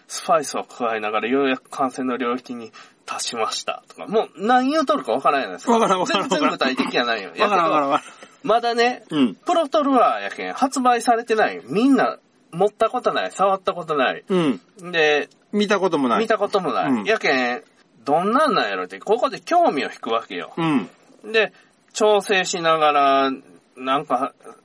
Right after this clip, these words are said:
Speaker 1: 昇華させて、スパイスを加えながらって、これ実際にあるやつなんですよ。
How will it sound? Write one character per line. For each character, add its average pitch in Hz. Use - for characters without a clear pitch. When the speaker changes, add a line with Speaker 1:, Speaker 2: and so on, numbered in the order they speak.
Speaker 1:
昇 208
華 -
さ -
せ -
て、 110
ス 185
パ 233
イ 190
ス -
を 110
加 117
え 113
な 117
が 110
ら 113
っ 117
て、 -
こ -
れ 165
実 170
際 190
に 175
あ -
る 123
や 131
つ -
な 90
ん -
で -
す -
よ。 85